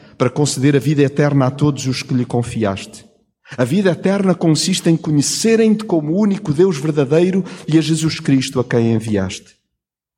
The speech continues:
Manifestei neste mundo a tua glória, pois cumpri a missão de que me encarregaste.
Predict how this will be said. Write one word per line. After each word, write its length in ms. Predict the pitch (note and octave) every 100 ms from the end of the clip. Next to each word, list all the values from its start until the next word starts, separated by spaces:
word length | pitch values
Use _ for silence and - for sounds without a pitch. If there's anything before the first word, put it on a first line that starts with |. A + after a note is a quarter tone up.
| _ _ _
Manifestei 760 | F#2+ G#2+ A#2+ B2 - - C3 C3
neste 380 | B2+ A#2 - -
mundo 500 | G#2 B2 C3+ C3 G#2
a 40 | F#2
tua 300 | - C3+ C3
glória, 640 | F#2+ F2+ F2 E2+ E2+ E2 - - _ -
pois 220 | A2 G#2+
cumpri 460 | - G#2 A2+ B2 A2+
a 40 |
missão 920 | G#2 G2 - B2+ A#2+ B2 B2 A#2+ - -
de 120 | G2+
que 120 | -
me 180 | G2 F#2+
encarregaste. 920 | G2 F#2+ F#2+ F2 C#2+ C#2 - - -